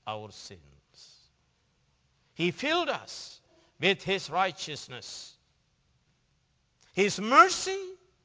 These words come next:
and justice kissed each other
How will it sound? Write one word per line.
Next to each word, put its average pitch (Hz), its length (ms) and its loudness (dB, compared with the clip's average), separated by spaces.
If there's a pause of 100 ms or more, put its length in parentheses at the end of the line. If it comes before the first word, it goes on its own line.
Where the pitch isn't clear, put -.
(520)
and 175 440 2
justice - 880 -2 (380)
kissed - 420 4
each 214 300 -8
other 98 240 -6